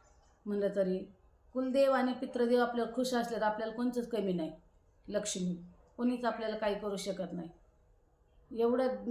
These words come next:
देवीने दैत्याचा नाश केलाय, तर आपल्यावर मांत्रिक तांत्रिक काय करणार? आपल्यावर देवाची शक्ती पाहिजे, ताकद, अशी ताकद पाहिजे का देवाची ताकद आपल्यावर असल्यावर काही पुढचं येऊन दे, आपल्याला काही करू शकत नाही. आपण जर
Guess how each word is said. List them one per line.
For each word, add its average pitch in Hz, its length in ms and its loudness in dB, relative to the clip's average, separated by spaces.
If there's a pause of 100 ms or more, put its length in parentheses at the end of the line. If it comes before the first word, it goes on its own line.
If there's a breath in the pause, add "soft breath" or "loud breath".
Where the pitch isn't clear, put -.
देवीने 320 460 6
दैत्याचा 302 720 8
नाश 277 240 4
केलाय, 269 280 4
तर 247 80 2
आपल्यावर 247 320 2
मांत्रिक 269 420 0
तांत्रिक 247 340 -2
काय 240 160 0
करणार? 214 400 -2 (480)
आपल्यावर 240 380 2
देवाची 247 440 4
शक्ती 247 380 -4
पाहिजे, 240 400 0
ताकद, 233 500 2 (840)
अशी 247 220 -2
ताकद 277 360 2
पाहिजे 262 640 2 (460)
का 233 80 -4
देवाची 294 720 6 (120)
ताकद 285 300 6
आपल्यावर 269 300 4
असल्यावर 254 320 0 (220)
काही 285 220 4
पुढचं 262 340 0
येऊन 233 200 6
दे, 202 300 0
आपल्याला 190 300 -4
काही 214 240 -6
करू 196 180 -4
शकत 190 360 -8
नाही. 175 200 -10 (1000)
आपण 233 340 2
जर 240 260 6